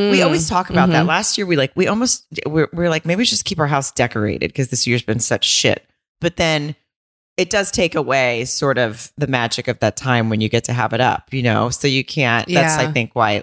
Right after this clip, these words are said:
Speaker 2: like, if light, but maybe if there was one dedicated Christmas lighthouse that people could go to and just feel good, <laughs> that should be,
Speaker 1: Yeah,
Speaker 2: like, a
Speaker 1: no.
Speaker 2: therapy thing.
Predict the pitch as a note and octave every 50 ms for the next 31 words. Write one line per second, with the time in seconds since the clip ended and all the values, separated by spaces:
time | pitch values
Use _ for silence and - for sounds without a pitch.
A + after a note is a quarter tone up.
0 | - - - C3 B2+ A2+ - - - C#3 A#2 - B2+ B2 A#2+ A#2 - - _ _
1 | _ _ _ _ _ - F#3 E3+ D#3 C#3 - - E3 D3+ C3+ C#3+ C#3 - - C#3
2 | C3 B2 B2 B2 B2 B2 A#2+ - B2 A2+ A#2 - - B2+ A#2+ A2+ A#2 - - -
3 | B2+ A2 - - A#2 G#2+ - - - G2+ G#2 - B2+ B2 A2+ A2 A2 - - A2
4 | - D3 C#3 - - B2 - D3+ - - B2+ A#2 A#2+ - - D3 C3 B2 A#2 C3
5 | - C#3+ - - - - B2+ C3 B2 A2+ C3+ C#3+ - - G3+ - - - - -
6 | F#3 F#3 _ - - - _ - - - - - E3+ F3 E3+ A3+ C#4 F4 F#4 G4+
7 | A#4 A#4+ A#4 G#4 - D4+ E3+ - - - F#4 F#4 G4+ A#3 D3+ D3 D3 C#3+ - -
8 | D3+ C3 C3+ - C3+ B2 A#2+ B2 C#3 C3+